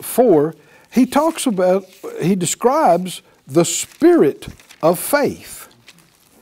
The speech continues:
What is the spirit of faith? Verse thirteen, Second Corinthians four thirteen says, "We, having the same spirit of faith, according as it is written, 'I believed, therefore have I spoken,' we also believe,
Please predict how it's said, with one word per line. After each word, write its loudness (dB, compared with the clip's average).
What 6
is 4
the 2
spirit 2
of -2
faith? -6
Verse 6
thirteen, 2
Second -4
Corinthians -2
four 4
thirteen 2
says, 0
"We, 0
having 0
the 0
same 0
spirit 0
of -8
faith, -12
according 6
as 2
it 0
is 0
written, -2
'I -2
believed, -2
therefore 4
have 2
I 2
spoken,' -8
we 0
also 2
believe, 0